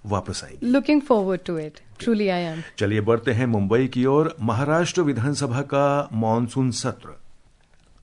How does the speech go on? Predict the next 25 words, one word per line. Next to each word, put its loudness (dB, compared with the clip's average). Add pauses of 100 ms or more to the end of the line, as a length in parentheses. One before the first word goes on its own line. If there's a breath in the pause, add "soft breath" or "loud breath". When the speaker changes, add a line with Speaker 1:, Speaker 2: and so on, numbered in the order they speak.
(140)
Speaker 1:
आज 0 (360 loud breath)
मुंबई 4
के 0
विधान -2 (260 soft breath)
भवन -2
में -2
शुरू -8
हो -10
रहा -2
है। -4 (260 loud breath)
सत्र 0
की 0
पूर्व 2
संध्या -2
पर -2
राज्य -2
सरकार -2
ने 0
पारंपरिक -2
हाई -2
टी -2
समारोह -8
का -12
आयोजन -14
किया। -18